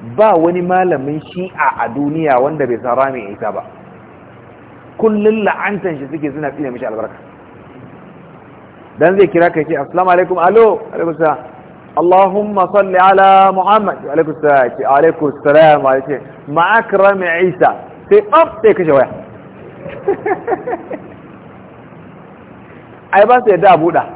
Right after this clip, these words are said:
Saboda da yawa daga cikin ƴan Shi'a suna ta barin Shi'a. Dan haka sai suka koma, yanzu suna mabiya wasu cin cewa a daina bin Rami Isa.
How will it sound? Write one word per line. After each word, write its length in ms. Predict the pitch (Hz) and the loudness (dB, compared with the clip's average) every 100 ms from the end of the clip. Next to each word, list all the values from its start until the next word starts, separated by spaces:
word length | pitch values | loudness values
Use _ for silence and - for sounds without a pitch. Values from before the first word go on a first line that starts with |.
| - - - - - - - - - - | -20 -20 -20 -20 -20 -20 -20 -20 -20 -6
Saboda 300 | - 240 214 | 0 2 2
da 160 | 170 143 | 0 0
yawa 300 | 170 220 202 | 2 2 2
daga 200 | 156 143 | 0 -4
cikin 180 | 143 190 | -8 -12
ƴan 180 | 185 175 | -10 -6
Shi'a 200 | 196 170 | -6 -6
suna 160 | 185 160 | -6 -6
ta 100 | 151 | -2
barin 220 | 160 127 | -2 -2
Shi'a. 200 | 143 117 - - - - - - - - - - - - - | -2 -4 -8 -20 -20 -20 -20 -20 -20 -20 -20 -20 -20 -20 -14
Dan 180 | - 196 | 0 2
haka 220 | 240 247 | 2 -2
sai 120 | 190 220 | -6 -6
suka 180 | 247 180 | -4 -4
koma, 520 | 165 226 254 214 - - - | 2 2 4 0 -2 -14 -4
yanzu 220 | 143 185 | 0 0
suna 220 | 214 233 190 | -2 -4 -2
mabiya 480 | 214 202 196 196 202 - - - | -4 0 2 2 -2 -16 -16 -4
wasu 380 | 147 208 247 220 | 0 0 -2 -10
cin 160 | 202 175 | -10 -4
cewa 300 | 208 180 180 - - - | 0 2 0 -2 -18 -6
a 120 | 160 | -2
daina 320 | 170 220 240 190 | 4 4 4 4
bin 160 | 208 | 4
Rami 420 | 190 190 190 165 165 | 4 4 2 -4 -2
Isa. 240 | 165 151 | 2 0